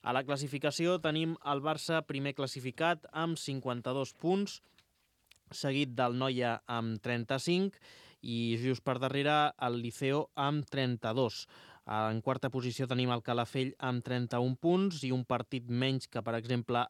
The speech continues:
el Noia, eh, aquest partit pendent davant el Barça. En cinquena posició, el Voltregà amb trenta punts, sisè el Reus amb vint-i-nou, setè el Sant Just amb vint-i-set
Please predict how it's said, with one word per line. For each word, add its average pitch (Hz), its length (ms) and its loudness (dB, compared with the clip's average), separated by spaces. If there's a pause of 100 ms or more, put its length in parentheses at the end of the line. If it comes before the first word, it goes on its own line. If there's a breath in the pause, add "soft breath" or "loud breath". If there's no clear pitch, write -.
(120)
el 127 160 2
Noia, 151 380 4
eh, - 500 -16
aquest 104 460 -2
partit 113 260 -2
pendent 117 480 0
davant 120 460 0 (180)
el 117 160 0
Barça. 120 380 0 (440 loud breath)
En 117 140 0
cinquena 135 400 0
posició, 139 460 0
el 127 100 0
Voltregà 123 460 2 (280 loud breath)
amb 113 220 -4
trenta 123 320 2
punts, 175 400 2
sisè 131 400 0
el 131 160 2
Reus 123 320 0
amb 117 160 0
vint-i-nou, 151 580 2
setè 147 460 0
el 135 80 -2
Sant 123 240 -2
Just 135 240 -2
amb 117 100 0
vint-i-set 160 540 0